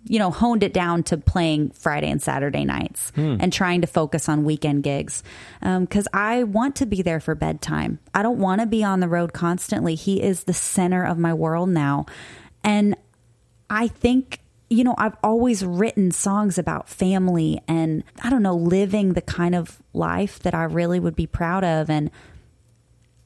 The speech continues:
Speaker 1: I, I think putting him first is only gonna make the music better, because that is what I want to write about. And so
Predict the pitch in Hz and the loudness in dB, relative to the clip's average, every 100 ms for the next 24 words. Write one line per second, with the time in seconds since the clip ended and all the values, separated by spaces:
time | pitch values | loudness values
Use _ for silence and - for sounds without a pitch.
0 | - - - - - - _ 185 180 - | -18 -16 -10 -8 -8 -12 _ -2 0 2
1 | 190 185 - - _ _ _ _ _ _ | 2 0 -4 -16 _ _ _ _ _ _
2 | _ - - 196 202 185 185 - 170 175 | _ 2 4 4 2 2 2 0 0 0
3 | 185 - 170 - 160 156 151 151 151 147 | 0 -2 -2 0 0 0 2 0 0 -2
4 | - 151 151 147 180 - - - 170 165 | -2 0 0 0 -4 -4 -4 -2 -4 -6
5 | _ - _ - 196 190 165 170 170 165 | _ -20 _ 2 2 0 0 0 0 0
6 | 185 160 - - 151 180 - 160 160 160 | 0 -2 -8 -6 -2 0 -2 -4 -2 -2
7 | - - 151 147 160 - - 78 - - | -2 -6 -4 -4 -4 -6 -6 -6 -8 -14
8 | - - - - 175 160 170 160 160 | -20 -20 -20 -4 -2 0 0 0 0